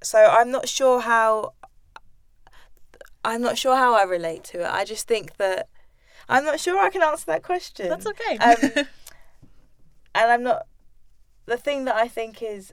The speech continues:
Speaker 1: um, no, I don't know. The thing that, what I am most interested in in the play is all of the questions it raises.
Speaker 2: Yeah.
Speaker 1: Like, I've never been able to answer them all, and I don't try to.
Speaker 2: Mm-hmm.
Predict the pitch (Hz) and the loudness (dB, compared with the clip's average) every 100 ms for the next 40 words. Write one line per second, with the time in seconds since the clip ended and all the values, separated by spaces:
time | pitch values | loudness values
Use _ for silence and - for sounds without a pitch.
0 | - 202 185 180 180 180 175 _ - - | -12 -8 -6 -8 -12 -20 -20 _ -20 -20
1 | _ _ _ _ _ _ _ _ _ - | _ _ _ _ _ _ _ _ _ -20
2 | - 269 277 233 226 233 240 240 214 214 | -16 -12 -10 -8 -8 -10 -8 -8 -8 -4
3 | 254 240 - - - 240 - 240 226 214 | -4 -4 -10 -16 0 2 2 0 -2 -6
4 | - - - 208 208 185 - 226 233 202 | -16 -20 -10 -6 -6 -6 -6 -6 -6 -12
5 | 180 - 180 175 175 170 165 175 165 165 | -16 -12 -12 -12 -14 -14 -12 -10 -8 -10
6 | - 190 175 - - - 196 196 180 180 | -10 -10 -10 -16 -20 -16 -12 -10 -10 -10
7 | 196 190 - 175 165 - 208 214 254 269 | -12 -10 -14 -12 -10 -8 -8 -8 -10 -12
8 | - 185 180 - _ _ _ - 196 220 | -18 -18 -18 -20 _ _ _ -8 -6 -6
9 | 214 208 202 190 180 - 202 - - 175 | -8 -6 -8 -8 -8 -6 -6 -10 -14 -16
10 | 165 156 170 175 165 170 - - 185 185 | -14 -14 -14 -12 -10 -10 -10 -8 -8 -8
11 | 220 254 262 202 190 | -10 -10 -10 -14 -14